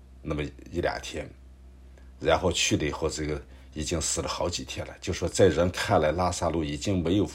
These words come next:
活的可能了，这个身体已经就腐烂了。但是主耶稣在这种情况下说：“拉撒路，你出来。”就从坟墓里面给出来了。那主耶稣耽延的原因，就是让人看到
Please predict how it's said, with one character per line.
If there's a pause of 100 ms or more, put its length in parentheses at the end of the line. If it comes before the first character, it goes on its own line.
(440)
活
的 (200)
可
能
了， (540)
这
个 (500)
身
体 (460)
已
经
就
腐
烂
了。 (840)
但
是
主
耶
稣
在
这
种
情
况
下 (240)
说
：“拉
撒
路，
你
出
来。” (460)
就
从
坟
墓
里
面
给
出
来
了。 (1600)
那
主
耶
稣
耽
延
的
原
因，
就
是
让
人
看
到